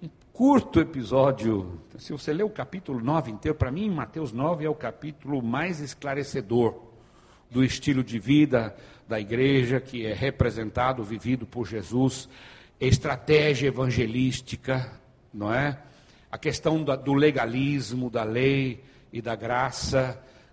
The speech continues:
Capítulo nove é, para mim, é o capítulo da transição do velho pro novo. Já li isso aqui não sei quantas vezes e cada vez que eu leio, abre uma coisa nova, porque a gente precisa mexer nos nossos filtros, não é verdade?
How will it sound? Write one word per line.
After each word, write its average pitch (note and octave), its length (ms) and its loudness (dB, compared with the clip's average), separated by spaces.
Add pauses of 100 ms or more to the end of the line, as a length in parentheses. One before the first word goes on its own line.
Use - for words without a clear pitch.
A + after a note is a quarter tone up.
Capítulo G3 440 -2
nove F#3+ 380 4
é, F3+ 160 2
para D3+ 180 0
mim, G3+ 220 2
é G#3 60 0
o G3 100 0
capítulo G3 720 0
da D#3 180 0
transição F3+ 880 0 (120)
do C#3 120 -2
velho G#3 500 4 (600)
pro F#3 160 4
novo. F3+ 680 8 (200)
Já C3 240 -2
li E3+ 240 -4
isso D#3 160 -6
aqui E3+ 160 -8
não D#3 100 0
sei D#3+ 220 -4
quantas D#3 400 -2
vezes D3 240 -4
e C3+ 40 -6
cada D#3 280 -6
vez D3+ 160 -6
que D3 100 -8
eu C3+ 40 -4
leio, D#3 300 0 (760)
abre D3 160 0
uma C#3 160 0
coisa C#3+ 320 2
nova, B2+ 220 4
porque D3+ 300 -2
a D#3 40 0
gente F3 160 -4
precisa E3+ 240 -6
mexer E3+ 340 -2
nos E3+ 100 -6
nossos E3+ 340 -6
filtros, D#3 500 0
não A2+ 100 -6
é A2 60 -4
verdade? A#2+ 500 0